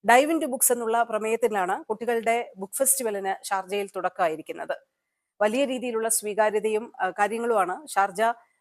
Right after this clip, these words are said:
ചിൽഡ്രൻസ് ബുക്ക് ഫെസ്റ്റിവലുമായി ബന്ധപ്പെട്ട് എപ്പോഴും ലഭിക്കാറുള്ളത്. ഷാർജ എക്സ്പോ സെന്ററിലാണ് കുട്ടികളുടെ പുസ്തകോത്സവം ആരംഭിച്ചിരിക്കുന്നത്. മെയ് നാല് വരെയാണ് ഇത്തവണത്തെ ഷാർജ ചിൽഡ്രൻസ് ബുക്ക് ഫെസ്റ്റിവൽ നീണ്ടു നിൽക്കുക. Dive into Books എന്നുള്ള പ്രമേയത്തിന് കീഴിലാണ് പതിനാറാമത്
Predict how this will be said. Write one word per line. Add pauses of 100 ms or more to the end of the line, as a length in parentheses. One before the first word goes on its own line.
(300)
ചിൽഡ്രൻസ്
ബുക്ക്
ഫെസ്റ്റിവലുമായി
ബന്ധപ്പെട്ട്
എപ്പോഴും
ലഭിക്കാറുള്ളത്.
ഷാർജ
എക്സ്പോ
സെന്ററിലാണ് (380)
കുട്ടികളുടെ
പുസ്തകോത്സവം
ആരംഭിച്ചിരിക്കുന്നത്.
മെയ്
നാല്
വരെയാണ്
ഇത്തവണത്തെ
ഷാർജ (180)
ചിൽഡ്രൻസ്
ബുക്ക്
ഫെസ്റ്റിവൽ
നീണ്ടു
നിൽക്കുക. (440)
Dive
into
Books
എന്നുള്ള
പ്രമേയത്തിന്
കീഴിലാണ്
പതിനാറാമത്